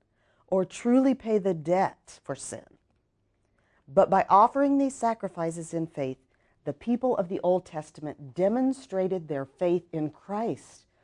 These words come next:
the superior once-for-all sacrifice, the Lamb of God who takes away the sin of the world. Leviticus taught the Israelites that God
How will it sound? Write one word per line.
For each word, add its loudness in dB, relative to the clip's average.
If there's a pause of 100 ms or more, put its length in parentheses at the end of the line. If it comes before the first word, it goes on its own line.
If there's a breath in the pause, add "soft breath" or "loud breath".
(220)
the 0
superior 0 (200 soft breath)
once-for-all -4
sacrifice, -12 (640)
the -4
Lamb 0
of -2
God -8 (320)
who -6
takes -12
away -10
the -14
sin -16
of -20
the -20
world. -20 (1800)
Leviticus 2 (220)
taught 0
the -2
Israelites -2
that -6
God -2